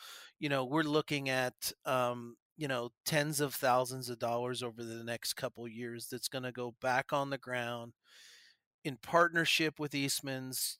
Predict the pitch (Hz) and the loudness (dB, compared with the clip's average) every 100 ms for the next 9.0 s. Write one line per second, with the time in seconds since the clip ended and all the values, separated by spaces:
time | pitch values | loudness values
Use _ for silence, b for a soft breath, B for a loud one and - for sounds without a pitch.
0 | _ 139 143 151 147 139 156 143 147 139 | _ -2 2 4 4 0 -2 -6 -4 -4
1 | 135 135 123 123 120 135 139 139 135 135 | -2 -2 -2 -2 2 4 4 2 -2 -4
2 | 120 123 123 123 - - 127 123 123 120 | -6 -2 0 -2 -4 -6 -6 -4 -2 0
3 | 139 143 139 135 131 127 123 - 127 131 | 2 2 2 -2 -2 -4 -4 -6 -4 0
4 | 131 127 123 123 131 131 147 139 123 143 | 2 2 -2 -8 -4 -4 -4 -6 -6 -6
5 | 143 135 135 143 143 139 139 156 - 139 | -6 -6 -6 -6 -4 -2 0 0 -2 -4
6 | 127 131 135 _ b b b - 143 147 | 0 0 0 _ b b b -6 -2 2
7 | 147 139 147 - 147 - 147 147 147 147 | 4 4 4 2 -2 -6 -4 0 2 0
8 | 147 147 143 185 131 65 - - - - | 0 -4 -4 -4 -6 -10 -18 -10 -10 -10